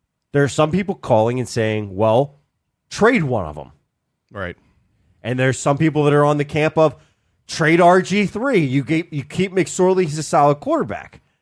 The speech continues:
Speaker 1: I'm in the camp personally. I like McSorley.
Speaker 2: Mm-hmm.
Speaker 1: But his,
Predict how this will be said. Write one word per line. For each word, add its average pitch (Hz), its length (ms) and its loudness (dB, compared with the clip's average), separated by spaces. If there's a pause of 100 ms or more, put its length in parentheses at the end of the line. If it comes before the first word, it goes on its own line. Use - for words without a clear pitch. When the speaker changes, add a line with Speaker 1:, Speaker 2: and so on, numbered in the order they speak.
(680)
Speaker 1:
I'm 294 340 2
in 196 140 4
the 135 80 -2
camp 127 380 -6
personally. 107 680 -4 (1400)
I 170 120 2
like 165 380 2
McSorley. 156 640 0 (200)
Speaker 2:
Mm-hmm. 104 200 -14 (1500)
Speaker 1:
But 117 140 -4
his, 139 600 -2